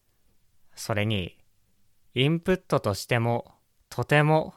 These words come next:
いいですね。たくさんの会話を聞くことは、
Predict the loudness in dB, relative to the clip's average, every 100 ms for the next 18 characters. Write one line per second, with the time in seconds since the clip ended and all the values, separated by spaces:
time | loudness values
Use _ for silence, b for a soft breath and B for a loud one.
0 | _ -2 0 0 -6 -10 -12 -14 _ _
1 | _ _ _ _ _ _ _ _ _ _
2 | _ _ _ _ _ _ _ _ _ -4
3 | -2 0 0 2 0 0 -4 -6 0 0
4 | 2 2 2 -2 -6 -6 -6 -2 0 0
5 | -2 -6